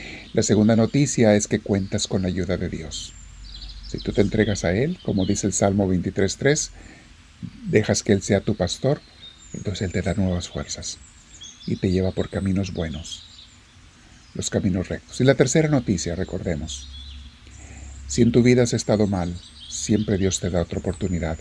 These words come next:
vuelve a Él y te da una vida nueva. Como nos dice en Primera de Pedro,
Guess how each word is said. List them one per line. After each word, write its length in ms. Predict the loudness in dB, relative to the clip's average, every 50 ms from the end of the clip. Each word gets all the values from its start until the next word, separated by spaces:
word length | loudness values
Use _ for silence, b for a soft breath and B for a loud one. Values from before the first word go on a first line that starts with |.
| -10 -12 -10 -6 -2
vuelve 320 | 0 2 2 2 2 2
a 60 | 2 0
Él 180 | 0 -2 -4 B B B B B B B B B B -20 -16 -10
y 100 | -8 -8
te 160 | -4 -4 -4
da 160 | -2 -2 -4 -2
una 200 | -2 -2 -2 -2
vida 220 | -4 -4 -4 -4
nueva. 340 | -6 -6 -6 -8 -10 -12 -14 -16 -20 -20 -20 -20 -20 -20 -20 -20 -20 -20 -20 -20 -20 -20 -20 -4
Como 220 | 0 0 2 2 0
nos 120 | 0 -2
dice 200 | -2 -2 -2 -2
en 80 | -2 -2
Primera 380 | -2 -2 -2 -2 -2 0 -2
de 100 | -2 -2
Pedro, 380 | -2 -2 -2 -2 -2 -2 -4